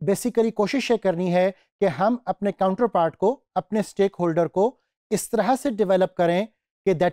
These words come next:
person has become our friend and we are able to achieve good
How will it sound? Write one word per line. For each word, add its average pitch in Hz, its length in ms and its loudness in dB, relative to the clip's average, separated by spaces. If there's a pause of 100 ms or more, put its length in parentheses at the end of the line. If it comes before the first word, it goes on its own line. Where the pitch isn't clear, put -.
person 214 260 0
has 196 200 0
become 190 320 -2
our 170 240 -2
friend 202 360 0 (340)
and 190 160 0
we 202 100 2
are 226 100 -2 (140)
able 208 180 0
to 220 140 -4 (100)
achieve 196 300 0 (260)
good 226 200 0